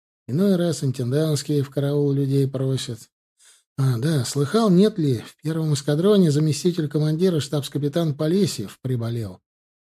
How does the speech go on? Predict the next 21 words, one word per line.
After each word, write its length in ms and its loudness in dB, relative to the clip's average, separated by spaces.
Колотило 580 -2
его, 320 0
то 220 -4
в 60 -2
жар, 440 -2
то 140 -2
в 60 -6
холод 300 0
бросало, 600 -2
высох 400 -6
весь, 280 -4
каким-то 440 -6
жёлтым 440 -2
стал». 440 -8
«Да 260 -4
не 180 8
знаю. 580 4
Вроде 280 -4
что 220 -6
слыхал 460 -6
такое», 440 -10